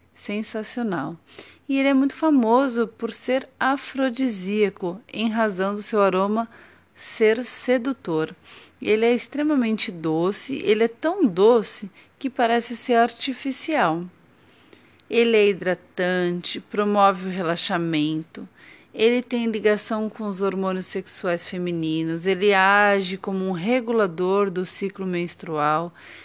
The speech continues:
ele alivia os sintomas da T P M. Ele é um potente hipotensor, então pra você que tem pressão baixa,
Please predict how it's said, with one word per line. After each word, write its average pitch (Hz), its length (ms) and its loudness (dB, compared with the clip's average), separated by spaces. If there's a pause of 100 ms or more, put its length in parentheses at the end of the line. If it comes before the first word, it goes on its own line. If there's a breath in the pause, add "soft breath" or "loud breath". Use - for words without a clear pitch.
(160 loud breath)
ele 196 180 -2
alivia 226 680 0
os 247 80 -2
sintomas 208 680 -4
da 202 140 0
T 208 180 -4
P 226 140 -6
M. 165 560 0 (1400 soft breath)
Ele 247 720 2
é 185 240 2
um 220 360 0
potente 247 1000 -2
hipotensor, 220 1000 -2
então 180 240 -6
pra 202 160 -4
você 196 240 -6
que 208 80 -20
tem 208 160 -6
pressão 190 500 -4
baixa, 165 580 0